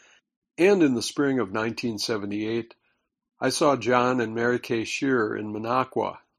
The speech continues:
the two people I knew in the region, and shared the idea with them.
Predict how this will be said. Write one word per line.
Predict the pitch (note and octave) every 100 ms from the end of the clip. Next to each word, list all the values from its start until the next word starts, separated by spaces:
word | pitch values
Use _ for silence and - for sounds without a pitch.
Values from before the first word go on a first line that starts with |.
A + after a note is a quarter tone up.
| _
the | G#2
two | - B2+
people | A2+ A#2+ G#2+ G#2
I | G#2
knew | G#2+ B2+ A#2
in | G#2+
the | G2+
region, | G#2+ G#2 A2+ G#2+ G2 _ _ _ _ -
and | G#2 G#2 G2
shared | - A#2 A2
the | A2 G#2
idea | G#2+ G#2 G#2+ G#2
with | G2+ G2
them. | G#2 G#2+ G#2 G2